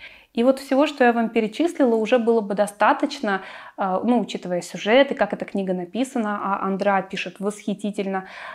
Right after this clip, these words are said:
уже было бы достаточно для того, чтобы поставить книге десять. Но почему она у меня сто процентов войдет в топ прочитанного года?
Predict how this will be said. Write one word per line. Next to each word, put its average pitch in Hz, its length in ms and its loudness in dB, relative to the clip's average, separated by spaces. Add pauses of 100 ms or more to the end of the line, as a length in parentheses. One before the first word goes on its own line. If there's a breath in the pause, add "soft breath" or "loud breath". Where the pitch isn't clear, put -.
(460 loud breath)
уже 285 180 6
было 233 180 6
бы 196 100 0
достаточно 214 540 0
для 190 80 -4
того, 196 160 0
чтобы - 180 -6
поставить 196 500 -2
книге 190 280 -4
десять. 190 480 -10
Но - 80 -2
почему 214 380 0
она 226 200 4
у 208 40 0
меня 196 220 -2
сто - 220 -4
процентов 190 540 -4
войдет 190 280 -4
в - 80 -20
топ 185 200 -6
прочитанного 180 520 -10
года? 262 340 2